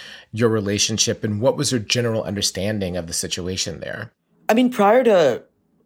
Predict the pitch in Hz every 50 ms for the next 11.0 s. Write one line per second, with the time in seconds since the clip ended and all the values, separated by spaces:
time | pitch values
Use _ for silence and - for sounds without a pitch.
0 | _ - 156 151 - - 165 147 151 143 156 143 139 135 135 135 139 156 147 147
1 | 147 - 143 139 139 131 135 123 120 120 120 113 - - _ _ _ _ _ _
2 | _ _ _ _ _ _ _ _ - - 196 202 180 165 131 143 143 147 143 156
3 | 143 139 123 123 131 135 127 127 131 131 135 135 131 - 131 123 131 131 147 135
4 | - 131 - - 143 139 127 123 117 123 123 123 110 135 127 123 123 - 135 123
5 | 123 120 123 127 123 123 127 123 123 123 123 120 120 _ _ _ _ _ _ _
6 | _ _ - 123 127 - - 156 147 135 147 143 135 135 131 135 123 143 131 127
7 | 131 127 135 127 127 131 131 127 127 127 123 113 - - _ _ _ _ _ -
8 | 135 131 131 127 - - 120 131 127 127 127 135 117 127 120 104 123 120 120 123
9 | 120 120 120 - - - 123 123 123 127 123 117 113 117 - - 127 117 113 -
10 | - 123 120 123 123 - 123 123 120 120 120 120 123 120 120 120 117 110 - -